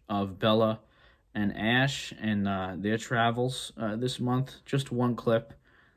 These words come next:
I've seen plenty, but I'm just gonna, I'll, I'll throw two clips in there that you, that you might enjoy. One that's horrifying and one that's, that's just odd and yet horrifying at the same time. Two different types of horrifying. But this is the household that these,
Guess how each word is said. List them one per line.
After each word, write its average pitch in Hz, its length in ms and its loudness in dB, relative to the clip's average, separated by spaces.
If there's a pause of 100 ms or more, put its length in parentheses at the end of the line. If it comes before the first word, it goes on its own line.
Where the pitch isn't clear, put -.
(140)
I've 92 160 -8
seen 107 260 2
plenty, 98 440 -2
but 107 100 -6
I'm 107 80 0
just 110 100 -6
gonna, 117 220 -2
I'll, 220 220 4
I'll 190 80 -2
throw 185 160 4
two 143 220 0
clips 113 280 -4
in 95 80 -2
there 90 240 -6 (460)
that - 100 -12
you, - 80 -8
that 104 140 -2
you 92 100 -4
might 98 140 2
enjoy. 95 340 -2
One 113 260 2
that's 110 340 -2
horrifying 123 800 2 (440)
and 110 160 0
one 110 200 4
that's, 101 280 -2
that's - 320 -8
just - 340 -4 (420)
odd 101 360 4
and 107 160 0
yet 107 160 0
horrifying 98 600 -4
at 90 100 -10
the - 60 -14
same 95 260 -6
time. 101 260 -6
Two 143 140 6
different 131 240 2
types 110 220 -2
of 98 80 -6
horrifying. 98 560 -8 (360)
But - 140 -10
this 127 200 4
is 120 100 -4
the 120 80 0
household 117 460 0
that 98 180 -2
these, 107 420 0